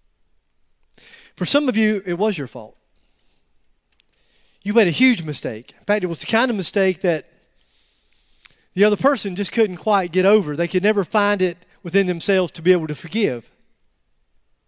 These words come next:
And you're overwhelmed with guilt and shame. And it's tough. And probably right now, to be quite honest with you,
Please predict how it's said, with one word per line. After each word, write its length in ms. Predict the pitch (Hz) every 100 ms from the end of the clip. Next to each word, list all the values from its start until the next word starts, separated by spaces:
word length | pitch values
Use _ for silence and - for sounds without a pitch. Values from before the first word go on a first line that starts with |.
| _ _ _ _ _ _ _ _ _ _ _ _ _ _ _ _ _ _ _ _ _ _ _ _ _ _ _ _ _ _ _ _ _
And 140 | 143
you're 160 | 175 185
overwhelmed 560 | 175 165 165 190 165 135
with 380 | 135 - - _ _ _ _ _ _ _ _ _ _ _
guilt 300 | 117 156 185
and 80 | 127
shame. 400 | - 147 151 170 - _ _ _ _ _ _ _ _ _ _ _ _ _ _ _ _ _ _ _ _ _
And 100 | 143
it's 80 | 143
tough. 400 | - 196 127 _ _ _ _ _ _ _ _ _ _ _ _ _ _ _ _ _
And 100 | 147
probably 380 | 226 202 180 170
right 260 | 180 180 175
now, 200 | 180 165
to 80 |
be 80 | 156
quite 240 | - 165 156
honest 260 | 165 151
with 180 | 156 -
you, 180 | 147